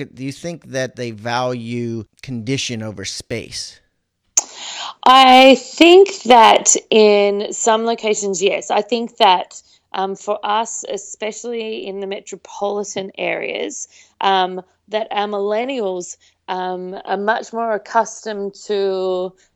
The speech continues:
Speaker 2: a more contemporary way of thinking, you know, so, um, they would be less stressed, for example, if the bedroom sizes were slight-, slightly small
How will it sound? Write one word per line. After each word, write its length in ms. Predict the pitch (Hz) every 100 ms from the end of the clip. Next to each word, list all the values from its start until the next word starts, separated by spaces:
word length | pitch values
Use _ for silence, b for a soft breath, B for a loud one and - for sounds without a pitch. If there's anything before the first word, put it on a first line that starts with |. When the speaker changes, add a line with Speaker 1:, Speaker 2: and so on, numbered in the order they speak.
| _ _ _
Speaker 2:
a 140 | 190 190
more 180 | 202 202
contemporary 540 | 214 202 202 - 202
way 240 | 185 180 180
of 80 |
thinking, 580 | - 185 170 170 165 170 B B -
you 100 | 196
know, 240 | 185 185
so, 540 | 190 202 190 190 190 202 -
um, 360 | 190 190 190 220
they 280 | 214 196 196
would 460 | 185 202 190 190 190 - _ _ _ _
be 240 | 220 208
less 340 | 196 208 240 -
stressed, 720 | - - - 196 196 - -
for 140 | 202
example, 440 | 202 170 196 180 185
if 140 | 185
the 100 | 185
bedroom 440 | 170 180 175 190 190
sizes 500 | 196 180 175 180 165
were 140 | 185
slight-, 380 | - 180 - -
slightly 500 | - 190 180 - 180
small 600 | - 202 185 175 165